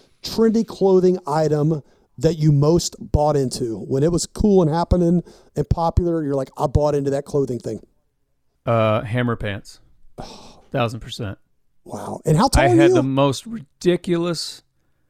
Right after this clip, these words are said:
Speaker 2: parachute hammer pants, multiple pairs. They looked ridiculous.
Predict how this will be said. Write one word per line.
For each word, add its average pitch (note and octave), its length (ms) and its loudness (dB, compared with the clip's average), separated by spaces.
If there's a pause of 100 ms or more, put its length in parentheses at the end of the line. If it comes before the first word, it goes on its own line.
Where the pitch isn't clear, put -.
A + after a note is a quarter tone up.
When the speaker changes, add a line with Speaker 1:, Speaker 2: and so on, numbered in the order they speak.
(140)
Speaker 2:
parachute C#3 720 -2
hammer A#2 340 -2
pants, G#2+ 640 -8 (480)
multiple C3+ 400 0
pairs. A2 600 -4 (880)
They C3 100 0
looked B2+ 220 -2
ridiculous. G2+ 640 -8